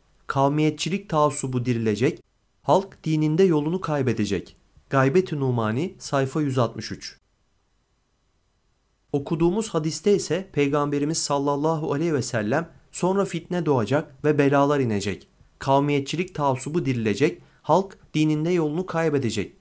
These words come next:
ifadesiyle Hicri bin dört yüz, yani bin dokuz yüz yetmiş dokuz, bin dokuz yüz seksenler birlikte toplumda büyük kargaşa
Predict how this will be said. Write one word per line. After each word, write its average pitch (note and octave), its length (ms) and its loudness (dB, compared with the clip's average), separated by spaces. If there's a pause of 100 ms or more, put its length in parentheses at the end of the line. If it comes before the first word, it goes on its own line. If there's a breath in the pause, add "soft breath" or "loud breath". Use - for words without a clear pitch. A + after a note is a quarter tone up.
(120)
ifadesiyle B2 840 -2 (280 loud breath)
Hicri D3+ 420 -4
bin D3+ 160 0
dört F3 260 -2
yüz, E3+ 200 -4 (240)
yani C#3+ 300 2
bin D3+ 160 0
dokuz D#3 300 0
yüz D3+ 160 -4
yetmiş C#3 340 -2
dokuz, C3 340 -4 (240)
bin D3+ 140 0
dokuz D#3+ 300 -2
yüz F3 180 -4
seksenler D3 760 0
birlikte A2 480 -2 (160)
toplumda D#3 560 -2
büyük E3 240 -2
kargaşa C3+ 680 -2